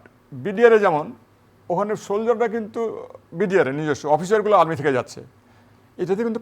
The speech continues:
কাজটা ভালো হয়, ওই, ওই ফোর্সটা কিন্তু ভালো ক-, কমান্ড করে। এবং এখানে আর্মির কিছু করার নাই, এটা totally under mon-, Minister of Home, totally আমাদের আর্মি অফিস আছে, আমরা দিয়ে দিই, আবার আমাদের সিস্টেমে তিন বছর পর তার উইথড্র, উইথড্র করে নিয়ে চলে আসি। এটা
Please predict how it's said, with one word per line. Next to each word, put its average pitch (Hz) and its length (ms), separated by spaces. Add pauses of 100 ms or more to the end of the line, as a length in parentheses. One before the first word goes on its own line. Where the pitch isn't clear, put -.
কাজটা 156 240 (180)
ভালো 151 260
হয়, 107 160 (880)
ওই, 170 60 (200)
ওই 180 60 (180)
ফোর্সটা 196 320
কিন্তু 196 200
ভালো 170 220
ক-, 147 180
কমান্ড 156 280
করে। - 140 (680)
এবং 208 120 (100)
এখানে 233 180 (300)
আর্মির 220 280
কিছু 240 200
করার 233 260
নাই, 139 140
এটা 165 180
totally 254 300
under 240 140 (200)
mon-, 202 180
Minister 202 280
of 170 100
Home, 160 160 (560)
totally 226 340 (100)
আমাদের 185 300
আর্মি 202 160 (500)
অফিস 170 200
আছে, 214 180
আমরা 233 200
দিয়ে 196 160
দিই, 311 180
আবার 185 140 (460)
আমাদের 180 260
সিস্টেমে 214 360
তিন 214 120
বছর 180 160
পর 190 120
তার 170 100 (140)
উইথড্র, 165 160 (100)
উইথড্র 175 240
করে 160 160
নিয়ে 156 140
চলে 139 160
আসি। 117 140 (760)
এটা 202 120